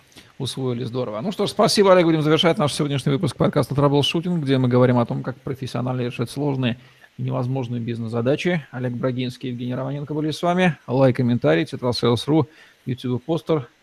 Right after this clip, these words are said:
хэштеги Олег Брагинский, Тетрал Сейлс в помощь вам. На сегодня все. Всем отличного дня. Оставайтесь с нами. До новых встреч. Всем пока.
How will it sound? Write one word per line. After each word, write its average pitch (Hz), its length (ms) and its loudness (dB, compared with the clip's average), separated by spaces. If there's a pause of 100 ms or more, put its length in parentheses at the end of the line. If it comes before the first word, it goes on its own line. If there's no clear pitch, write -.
хэштеги 123 760 -2
Олег - 180 -4
Брагинский, 123 460 -4
Тетрал 110 200 -8
Сейлс 123 260 -6
в - 60 -20
помощь 135 300 -8
вам. 160 220 0 (260)
На 147 60 -6
сегодня 175 220 4
все. 151 140 0
Всем 143 140 -2
отличного 127 460 0
дня. 123 160 0
Оставайтесь 123 420 -2
с - 60 -8
нами. 143 240 2 (320)
До 120 240 4
новых 110 260 -4
встреч. - 460 -10
Всем - 320 -10
пока. - 340 -8